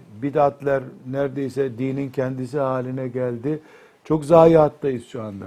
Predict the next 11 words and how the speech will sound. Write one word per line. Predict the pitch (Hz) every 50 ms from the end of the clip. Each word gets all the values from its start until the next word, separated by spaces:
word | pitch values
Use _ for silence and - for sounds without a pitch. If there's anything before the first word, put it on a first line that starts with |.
| 95 110
Bu | 127 139
zayiattan | 120 135 147 151 156 156 151 151 143 - - 165 160 156 143
dolayı, | 139 143 135 139 139 147 156 156 - - _ _ _ _ _ _ _ _ _ _ _ _ _ _ _ _ _ _ _ - 131
e, | 123 120 117 113 107 110
biz | 139 131 131 - - - _ _ _ _ _ _ _ _ _ _ _ _
herhalde, | - 151 147 147 143 139 123 139 143 135 131 135 - - - - - - - - - - - - - - - - - 127
e, |
yani | 127 123 120 120 123 120 120 123 - - _ _ _ _ _ _ _ _ _ _ _ -
bu | 113 123 127
kitabı | 131 - 131 - 143 127 123 123 139 143 131 135 _ _ _ _ _ _ _ _ _ _ _ _ _ _ _ _ _ _ _ _ _ _ _ _
Türkçesinden | - - 156 151 - - - 156 135 131 - 151 143 143 139 143 143 139